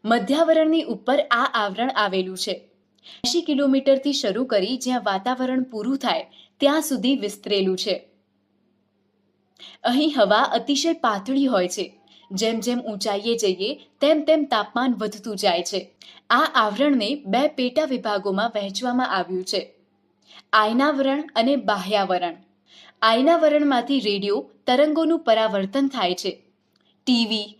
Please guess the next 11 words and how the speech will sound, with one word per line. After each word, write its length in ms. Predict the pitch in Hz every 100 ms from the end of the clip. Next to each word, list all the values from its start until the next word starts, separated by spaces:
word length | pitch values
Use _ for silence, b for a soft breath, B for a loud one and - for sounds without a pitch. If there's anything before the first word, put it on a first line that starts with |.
| _
રેડિયો 400 | 202 226 220 269
પ્રસારણ, 560 | 269 226 - 190 185 190 b b
ઇન્ટરનેટનો 680 | 233 202 302 294 285 277 262
લાભ 280 | 208 185 220 -
આ 180 | 226 -
આવરણને 540 | 226 196 254 269 285
આભારી 500 | - 196 196 190 185
છે. 340 | 170 196 185 - _ _ _ _ _ _ b b b
આયનાવરણની 800 | 220 226 302 330 302 302 294 311
ઉપરના 480 | 233 185 254 262 277
આવરણને 720 | 208 190 202 277 240 226